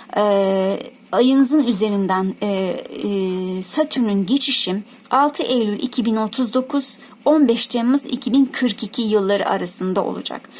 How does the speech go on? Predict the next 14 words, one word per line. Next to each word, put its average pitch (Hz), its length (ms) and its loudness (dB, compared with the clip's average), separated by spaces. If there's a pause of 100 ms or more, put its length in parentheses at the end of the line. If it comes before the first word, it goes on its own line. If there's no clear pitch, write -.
(200)
Tabii 262 260 2
öncesinde 254 580 2
iki 247 280 -2
buçuk - 380 -6
yıl, 247 180 0 (400)
e, 220 360 2 (480)
e, 214 120 -2
iki - 420 -4
buçuk - 300 -4
yıllık 196 300 0
bir 202 80 0
süreç 226 500 -2
var. 240 200 0
Sonrasındaki 202 880 -4